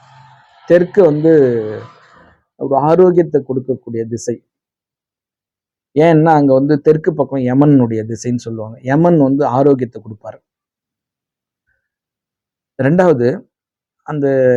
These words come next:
தெற்கு என்ட்ரன்ஸ் நுழைவாயிலிருந்து வீட்டுக்குள்ள போகும்போது நேரா நமக்கு வந்து பேக் என்ட்ரன்ஸ் இருக்கணும்.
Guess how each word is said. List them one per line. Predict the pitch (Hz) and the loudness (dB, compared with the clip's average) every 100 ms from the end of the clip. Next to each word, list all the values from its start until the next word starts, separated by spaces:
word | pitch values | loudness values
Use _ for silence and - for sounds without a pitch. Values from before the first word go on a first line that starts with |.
| 120 113 110 107 107 104 - _ _ _ _ _ _ _ _ - | 0 -2 -4 -8 -12 -16 -20 _ _ _ _ _ _ _ _ -2
தெற்கு | 180 190 - 202 | 0 0 0 2
என்ட்ரன்ஸ் | 151 170 175 - | 2 -2 -4 -4
நுழைவாயிலிருந்து | 139 143 156 147 131 131 139 | 0 2 4 4 2 2 0
வீட்டுக்குள்ள | 131 156 143 139 131 | 0 0 -2 0 0
போகும்போது | - 131 135 117 120 170 - _ _ _ _ _ _ | 0 0 0 0 0 -2 -4 _ _ _ _ _ _
நேரா | 135 147 170 185 196 | 2 4 4 4 4
நமக்கு | 196 165 147 139 | 4 2 0 -2
வந்து | 156 143 | -2 0
பேக் | 139 151 | 0 0
என்ட்ரன்ஸ் | 143 127 123 - | -2 -2 -6 -8
இருக்கணும். | 110 - 113 | -14 -20 -20